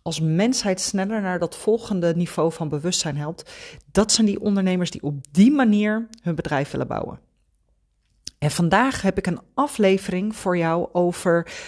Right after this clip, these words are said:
de overtuiging: "Ik moet hard werken." Een nasty trucje van je brein op het moment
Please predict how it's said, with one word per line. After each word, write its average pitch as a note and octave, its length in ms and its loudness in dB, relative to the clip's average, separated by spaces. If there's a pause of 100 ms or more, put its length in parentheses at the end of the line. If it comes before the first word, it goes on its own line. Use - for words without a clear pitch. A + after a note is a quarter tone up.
(140)
de - 100 0
overtuiging: F#3+ 880 2
"Ik G#3 200 -2
moet F#3+ 640 6 (140)
hard - 520 -4 (200)
werken." D3 600 2 (1500)
Een A#3 340 0
nasty F#4 540 2 (180)
trucje - 460 -2
van C4+ 260 0
je E3 120 4
brein A#3+ 400 2 (340)
op B3+ 120 -8
het C#4 120 -6
moment A#3+ 540 0